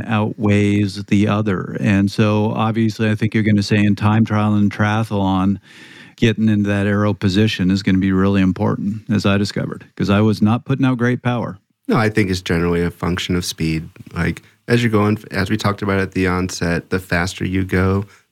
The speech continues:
Speaker 2: the more important aerodynamics is.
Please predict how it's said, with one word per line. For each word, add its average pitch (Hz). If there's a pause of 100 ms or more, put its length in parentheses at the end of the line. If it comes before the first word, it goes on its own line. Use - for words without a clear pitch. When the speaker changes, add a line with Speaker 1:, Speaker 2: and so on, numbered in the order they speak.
Speaker 2:
the 92
more 90
important 87
aerodynamics 85
is. 76